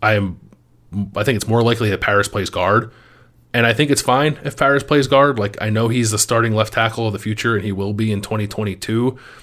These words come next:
and I think he'll be a first-round pick whenever he leaves. Um, I don't think him playing guard is going to be to his detriment for one year.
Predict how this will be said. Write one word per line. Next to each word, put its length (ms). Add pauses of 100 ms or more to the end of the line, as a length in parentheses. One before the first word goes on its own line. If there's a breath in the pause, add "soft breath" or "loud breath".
(180 loud breath)
and 140
I 120
think 240
he'll 140
be 140
a 60
first-round 480
pick 240
whenever 240
he 180
leaves. 480 (640 soft breath)
Um, 440 (600)
I 140
don't 340
think 260
him 100
playing 320
guard 380
is 160
going 240
to 100
be 200
to 120
his 140
detriment 520
for 140
one 180
year. 200